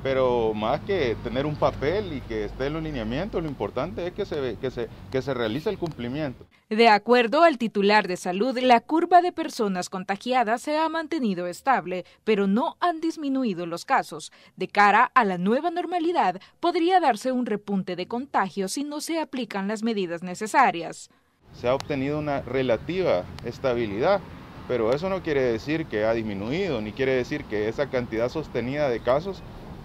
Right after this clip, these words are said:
Speaker 1: pues están desapareciendo. Quiere decir que hoy por hoy afuera del terri-, eh, bueno, en el territorio salvadoreño hay casos de covid.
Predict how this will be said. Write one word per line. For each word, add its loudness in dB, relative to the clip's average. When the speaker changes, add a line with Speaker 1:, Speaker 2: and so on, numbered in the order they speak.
Speaker 1:
pues 0
están -2
desapareciendo. 0
Quiere 0
decir -2
que -2
hoy 4
por 2
hoy 4
afuera 2
del 2
terri-, 0
eh, -2
bueno, 2
en -2
el -4
territorio 0
salvadoreño 2
hay -4
casos 0
de -2
covid. 0